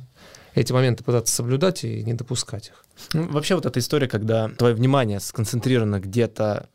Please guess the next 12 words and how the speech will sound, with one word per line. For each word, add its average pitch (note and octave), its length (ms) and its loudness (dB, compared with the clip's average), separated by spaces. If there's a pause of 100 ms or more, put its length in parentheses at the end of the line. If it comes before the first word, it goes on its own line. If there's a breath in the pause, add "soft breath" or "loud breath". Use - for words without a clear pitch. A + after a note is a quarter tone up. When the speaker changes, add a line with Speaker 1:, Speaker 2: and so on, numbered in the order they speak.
(140)
Speaker 2:
где-то, G#2+ 560 0 (180)
особенно G#2+ 680 0
где-то G#2+ 300 -4
в F#2+ 100 -8
верхней G#2+ 460 -2
полусфере, A2 680 0 (120)
да, A#2 460 0
ты G#2+ 100 -10
смотришь, G#2 400 -2
например, G2 400 -6
на G#2 140 -2
мяч, D3+ 500 0